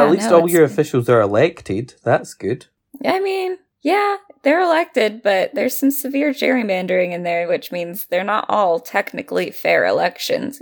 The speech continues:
Speaker 2: even though they are technically fair. Yeah, there's,
Speaker 1: We have
Speaker 2: there's
Speaker 1: an
Speaker 2: that.
Speaker 1: entire House of Lords that is put in place by the Queen.
Speaker 2: Yeah, that is fucked up.
Speaker 1: <laughs>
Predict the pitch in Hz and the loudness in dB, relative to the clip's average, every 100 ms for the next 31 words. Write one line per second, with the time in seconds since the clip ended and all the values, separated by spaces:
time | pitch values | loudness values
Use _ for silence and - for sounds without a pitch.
0 | - 185 170 156 170 147 - - - 170 | -8 -4 -2 0 2 2 0 -6 -2 2
1 | 170 170 170 - 170 - 175 165 160 - | 2 2 0 -2 -2 -4 -10 -4 -4 -4
2 | - _ _ - 175 165 180 _ - 269 | -8 _ _ -4 -2 -2 -6 _ -6 -2
3 | 262 151 190 139 135 135 131 127 127 - | 0 -2 0 2 6 6 4 0 0 2
4 | 127 127 123 - 135 127 - 117 107 110 | 4 4 2 2 2 2 0 -2 -2 2
5 | 117 110 104 101 - 110 98 104 98 - | 6 6 2 -4 -2 0 2 0 -2 -8
6 | - _ _ - 139 113 110 104 - 113 | -18 _ _ 0 2 4 2 -2 2 2
7 | 110 - 101 90 - 104 90 - - _ | 2 2 2 2 -4 -6 -6 -8 -16 _
8 | 247 415 415 427 523 554 - - 359 - | 4 4 6 4 4 4 0 -2 -2 -2
9 | - 233 175 - _ _ _ - | -2 -2 -2 -6 _ _ _ -4